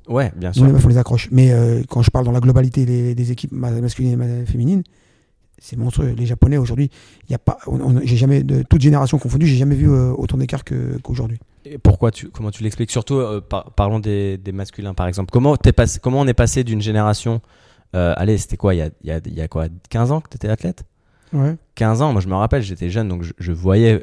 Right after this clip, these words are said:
Speaker 1: je vous voyais performer. Derrière, c'est passé Darbeux, et très vite, euh, Teddy, euh, Cyril Marais, moi, euh, Axel Clerget, et cetera. Et après, donc là, déjà, euh, bon,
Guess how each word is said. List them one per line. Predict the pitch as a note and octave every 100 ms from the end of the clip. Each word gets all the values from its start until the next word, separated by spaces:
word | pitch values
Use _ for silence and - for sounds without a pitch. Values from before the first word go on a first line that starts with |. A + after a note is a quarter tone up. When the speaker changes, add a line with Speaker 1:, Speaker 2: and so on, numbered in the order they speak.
| F#2
Speaker 1:
je | F2+
vous | F2 F#2
voyais | F#2+ G2 G2
performer. | - - A2 F2+ B2 F#3+ G3 _ _ _
Derrière, | - A2+ A#2 C3+ C#3
c'est | -
passé | G#2+ F#2+ -
Darbeux, | F2+ F#2 F#2+ B2+ C#3 C#3+ C#3+ C#3 _ - _ _ -
et | G2
très | - -
vite, | G#2 A2 -
euh, | F#2
Teddy, | - F#2+ G2+ C3 C3 C3 B2+ B2
euh, | G2+
Cyril | - F#2+ F2
Marais, | E2+ G2+ A#2+
moi, | G#2+ G2+
euh, | A2+ A#2+ A#2 F#2+ F2 E2
Axel | D#2+ - F2
Clerget, | F2 F2 G2
et |
cetera. | F2 D2+ E2+ B2 F#3 - _ _ _ _ _ _ _ _ _ _ _ _ -
Et |
après, | A#2 - D3 F#3 -
donc | A#2 A2+
là, | C#3+ B2+
déjà, | G#2 G#2+ B2
euh, | C3+ G2+ C#2+
bon, | D#2+ G2 F2